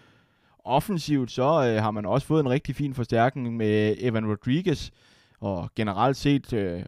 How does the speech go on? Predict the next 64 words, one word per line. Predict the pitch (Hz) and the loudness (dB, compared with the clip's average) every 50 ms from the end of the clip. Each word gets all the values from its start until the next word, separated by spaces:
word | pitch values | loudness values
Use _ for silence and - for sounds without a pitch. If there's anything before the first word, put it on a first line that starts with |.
| - - | -10 -4
over | - 117 117 110 | -2 0 2 2
hele | 104 113 120 131 156 160 135 - - _ _ _ _ _ - | 2 2 2 2 2 0 -2 -4 -8 _ _ _ _ _ 0
paletten | 117 110 110 127 - 156 139 | 2 2 2 2 0 -2 -2
der | 113 127 123 117 | 0 0 0 0
på | - 120 107 | 0 0 0
holdkortet, | 113 117 123 120 - 120 117 110 107 | 0 0 0 0 -2 -2 -4 -2 -2
ja, | 107 104 | -2 -4
så | 113 117 | -4 -6
synes | 117 131 135 139 - 143 | -6 -6 -8 -4 -2 0
jeg | 120 | 0
egentlig, | 117 120 131 147 156 143 117 92 90 | 0 0 -2 -2 -2 -2 -2 -2 -2
at, | 101 107 - 117 | -4 -4 -4 -2
øh, | 113 107 104 104 110 - _ - - - - - - - | -2 0 0 -2 -2 -6 _ -16 -20 -20 -20 -16 -10 -6
de | 143 127 | -6 -4
ser, | - 135 127 110 98 92 | 0 0 0 2 2 0
øh, | 98 98 90 87 - _ _ _ _ - | -2 -2 -4 -6 -10 _ _ _ _ -6
fint | - 190 214 190 - | -2 0 0 2 2
besat | 123 117 - 123 131 131 | 2 2 4 2 2 4
ud | 151 147 143 | 4 4 4
offensivt. | 135 120 123 - - 151 131 - 127 120 113 107 - - _ _ _ - | 6 4 4 2 0 -4 -4 -2 0 0 0 -2 -4 -10 _ _ _ -10
Og | - | -6
der | 127 135 | -6 -2
kan | - 156 | 0 0
man | 131 117 | 0 2
så | 104 113 | 0 0
sige, | 107 - 123 113 104 | -2 -2 -2 -4 -2
det | - 117 131 | 0 0 0
er | 143 | 0
jo | 127 | 0
så | - 120 113 | -2 -2 -4
desværre | - 113 - - 117 117 123 123 | -4 -6 -6 -2 0 0 0 0
for | - 107 | -2 -6
True, | - - - 117 127 147 151 | -10 -8 -6 -4 -4 -4 -4
fordi | - - 107 - 104 107 107 110 95 | -6 -8 -8 -8 -8 -10 -8 -8 -8
jeg | 78 85 | -8 -8
synes | - - 143 135 131 | -6 -6 -6 -2 0
egentlig, | 139 143 165 165 135 | 0 0 2 2 2
at | 120 | 2
hans | 117 113 - | 2 0 -4
spillestil | - - 131 143 165 175 - - 131 123 117 110 - - - - - - _ _ _ _ _ _ - | -2 0 2 4 2 2 0 -2 -2 -2 0 -2 -4 -8 -14 -20 -20 -20 _ _ _ _ _ _ -6
i | - 123 | -4 -2
min | 113 123 156 175 156 | 0 0 0 0 0
optik | 131 - - - 135 143 - | -2 -2 -2 -2 -4 0 2
passer | - 123 120 131 - 147 117 | 2 4 4 4 2 2 2
rigtig | 120 143 - - - | 2 2 0 0 2
godt | - 120 127 | 2 2 2
til | - - 113 | 2 0 2
den | 131 127 131 | 2 2 2
type | - - 127 123 104 110 | 0 -2 -2 0 2 4
hockey, | 107 110 117 131 143 147 | 4 6 4 4 2 0
som, | 135 - 131 113 110 110 | -2 -2 -2 -2 0 0
øh, | 107 107 104 | 0 -2 -2
Florida, | - - 120 120 120 131 139 135 123 | -2 -2 2 4 4 6 6 6 4
de, | 110 - 131 135 139 131 | 2 0 0 0 2 4
øh, | 117 110 | 4 2
kom | - - 123 110 | 2 0 -2 -2
rigtig | 110 120 135 - 135 | 0 0 0 2 2
langt | 113 113 120 131 - | 2 2 2 0 0
på | - 127 123 | 2 2 2
sidste | 120 - 143 143 - | 2 0 -4 -4 -4
sæson. | 123 117 - 120 120 123 | -4 -2 0 0 0 0
Den | 127 123 127 | 0 0 0
her, | 127 123 117 113 107 | 2 2 4 4 4
øh, | 104 104 | 2 2